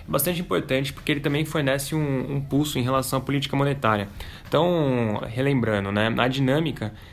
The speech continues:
é que números muito fracos na geração de emprego são negativos porque trazem uma preocupação com uma fraqueza na economia americana.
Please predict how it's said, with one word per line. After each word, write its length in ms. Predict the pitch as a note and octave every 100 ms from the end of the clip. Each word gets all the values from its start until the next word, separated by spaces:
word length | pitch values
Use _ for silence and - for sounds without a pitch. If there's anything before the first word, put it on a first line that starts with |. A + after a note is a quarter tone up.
| -
é 100 | -
que 100 | A#2+
números 280 | D3+ F3+ F3+
muito 240 | E3 F#3+
fracos 420 | - B2+ C3 C3+ B2
na 200 | B2 A#2
geração 400 | B2 B2 - B2+
de 100 | B2
emprego 480 | A#2 A2 A2+ D3 - - -
são 160 | - C#3+
negativos 540 | E3 D#3+ - D3 D#3+
porque 300 | C3 D#3+ D#3
trazem 360 | D#3 C#3 C#3+ D#3
uma 220 | D3 C3+
preocupação 680 | C#3 C#3 - C3+ - C3
com 100 | B2+
uma 100 | C#3+
fraqueza 480 | C#3 C#3 C#3 C3 C3+
na 60 | C#3
economia 320 | C#3 C#3 C#3
americana. 560 | C#3 C#3+ C#3 A#2+ A2